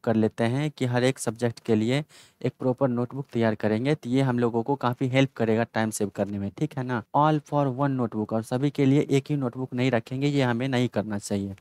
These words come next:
Clutter free study table, जो स्टडी टेबल होगा उसको ज़्यादा मेसी नहीं रखेंगे, गंदा नहीं रखेंगे, ठीक है। Uh, don't mess study table with unnecessary things,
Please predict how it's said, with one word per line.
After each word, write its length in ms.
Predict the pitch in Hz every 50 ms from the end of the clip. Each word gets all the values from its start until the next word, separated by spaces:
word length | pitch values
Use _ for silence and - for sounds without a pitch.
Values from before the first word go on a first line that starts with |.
| _ _ -
Clutter 300 | 131 127 131 - 147 147
free 460 | 151 _ - 139 147 151 - - - -
study 260 | - 127 123 135 135 -
table, 320 | 135 135 135 139 151 160 160 _ - - _ _ _ -
जो 160 | - 131 123 - - -
स्टडी 340 | 127 123 - 127 120 139 147
टेबल 320 | 139 143 131 127 131 127
होगा 280 | 123 120 120 131 147 143
उसको 260 | - 123 - - 139
ज़्यादा 260 | 123 127 123 131 139
मेसी 380 | 135 120 120 117 - - 147 147
नहीं 140 | 143 131 117
रखेंगे, 380 | 113 104 - - 127 139 147
गंदा 340 | 127 123 113 117 117 127 123
नहीं 140 | 120 113 107
रखेंगे, 400 | 104 98 - - - 101 107 104 -
ठीक 220 | - 151 135 -
है। 140 | 113 107 101 - - _ - 113
Uh, 100 | 117 117
don't 320 | 110 110 139 151 160 156
mess 360 | - 139 135 143 151 - -
study 340 | 139 - - - 131 139 139
table 260 | - 143 135 131 143 139
with 200 | 131 139 - - -
unnecessary 640 | 127 135 135 131 127 - 139 127 - - 135 147 139
things, 380 | - - 127 107 104 - -